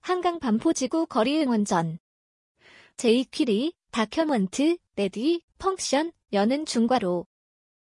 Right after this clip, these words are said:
제이퀴리, 해시태그 슬라이더, 아울 캐러셀, 여는 중괄호. 아이텀즈 콜론 일.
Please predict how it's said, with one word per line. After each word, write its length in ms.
제이퀴리, 760
해시태그 520
슬라이더, 580
아울 280
캐러셀, 680
여는 340
중괄호. 600
아이텀즈 640
콜론 420
일. 300